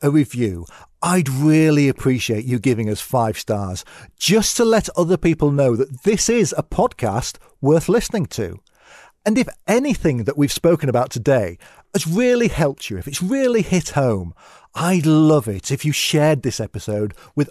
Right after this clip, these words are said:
other people also, and then we can help them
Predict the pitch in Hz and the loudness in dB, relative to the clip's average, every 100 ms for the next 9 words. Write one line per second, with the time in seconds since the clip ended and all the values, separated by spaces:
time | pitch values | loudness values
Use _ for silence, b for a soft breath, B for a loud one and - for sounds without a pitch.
0 | - 143 131 139 120 110 107 113 110 - | -2 -2 0 -2 -2 -2 0 0 0 -6
1 | 80 85 B B B - 170 196 233 262 | -10 -12 B B B -2 0 0 0 0
2 | 190 123 139 151 185 147 95 143 | 0 0 -2 0 0 0 -2 -6